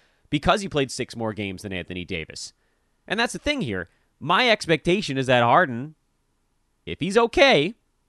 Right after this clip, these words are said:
is going to try to play in all eight, and seven would probably be the absolute fewest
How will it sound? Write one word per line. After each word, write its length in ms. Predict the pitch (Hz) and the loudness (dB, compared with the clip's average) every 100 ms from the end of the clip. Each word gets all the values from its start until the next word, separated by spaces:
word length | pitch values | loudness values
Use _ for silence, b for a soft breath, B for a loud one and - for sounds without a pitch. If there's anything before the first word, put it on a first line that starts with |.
| _ - | _ -4
is 180 | 131 | -4
going 320 | - 117 139 165 | -2 -2 -2 -4
to 60 | |
try 240 | 135 127 131 | -4 -2 -2
to 40 | |
play 280 | - 117 123 | -2 -2 -2
in 80 | 123 | -2
all 220 | 113 113 - | -4 -6 0
eight, 260 | 175 147 - | 2 0 -2
and 180 | 127 120 | -6 -6
seven 560 | - - 170 180 160 | -4 0 2 2 0
would 160 | 139 131 | 0 0
probably 500 | 147 151 165 143 143 | 2 2 2 -4 -4
be 180 | 139 143 | -2 -4
the 180 | 139 | 2
absolute 440 | 139 147 - 147 139 | 4 2 0 -6 -6
fewest 840 | - _ 151 208 262 156 - - | -10 _ -6 0 2 2 0 -12